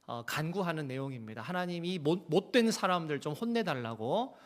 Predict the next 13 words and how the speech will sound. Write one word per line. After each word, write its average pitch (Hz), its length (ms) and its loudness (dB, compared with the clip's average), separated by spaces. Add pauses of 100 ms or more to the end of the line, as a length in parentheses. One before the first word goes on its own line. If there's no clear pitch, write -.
(360)
어, 120 480 -8
이 165 100 -6
나쁜 208 360 0
사람들을 202 640 2
하나님께서 185 580 -6
심판해 226 600 0
달라고, 143 720 0 (340)
어, 135 100 -6
간구하는 147 800 -4
개인적인 160 840 -6
탄식 220 640 -2
시이기도 127 1160 -2 (100)
한데요. 160 540 0